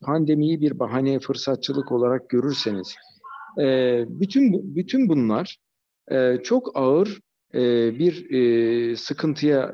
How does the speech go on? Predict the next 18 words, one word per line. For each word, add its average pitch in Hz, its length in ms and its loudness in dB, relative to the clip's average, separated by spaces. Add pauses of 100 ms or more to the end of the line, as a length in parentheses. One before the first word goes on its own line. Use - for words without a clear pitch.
yol 98 160 -2
açar. - 420 -10 (460)
İnsanları, 135 880 0 (440)
e, 113 680 2 (260)
çaresizliğe 131 880 0
iter, 123 460 -4 (280)
depresyona 123 680 -2
iter, 123 560 -2 (380)
e, 117 100 -2 (880)
ve, 180 280 2 (440)
e, 135 200 0
bir 180 220 0
kurtuluş 175 580 -2
aramaya 107 440 0
iter. - 400 -12 (400)
İnsanların 220 600 2
tüm 254 300 2
dallarını 147 800 2